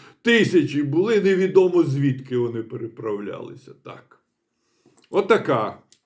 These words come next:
наша історія. Так. Ну і крила дали світові. Так. Генії українських інженерів,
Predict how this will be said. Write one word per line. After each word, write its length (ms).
наша 560
історія. 1040
Так. 300
Ну 220
і 180
крила 760
дали 680
світові. 800
Так. 400
Генії 680
українських 840
інженерів, 1000